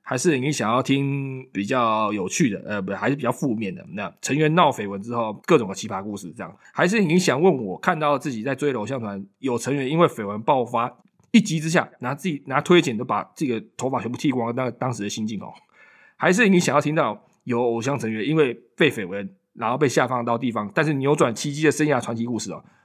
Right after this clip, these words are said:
我都把这个故事大纲说出来啊，就看谁能比我把这个故事说得更精彩哦，<laughs> 自己讲哦。啊，虽然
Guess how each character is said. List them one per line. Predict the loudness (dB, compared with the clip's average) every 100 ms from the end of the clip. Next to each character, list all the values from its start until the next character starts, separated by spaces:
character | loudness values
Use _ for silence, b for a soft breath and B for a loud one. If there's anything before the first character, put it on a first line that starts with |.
| b
我 |
都 | -4
把 | -4
这 | -2
个 | -4
故 | -4 -6
事 | -6 -4
大 | -4
纲 | -2
说 | -4 -4
出 | -4 -6
来 |
啊， | -8 -14 _
就 | 4
看 | 6
谁 | 6 4 2 2
能 | -2
比 | 2 2
我 |
把 | 2 2
这 | 4
个 | 4
故 | 4
事 | 2 2
说 | 2
得 | 2
更 | 2
精 | -2
彩 | -6 -6
哦， | -6 -6
<laughs> | -6 -10
自 | -6
己 | -6
讲 | -6 -8
哦。 | -16 -20 B B B B B
啊， | -6 -6 -6
虽 | 0 4
然 | 6 4 0 -2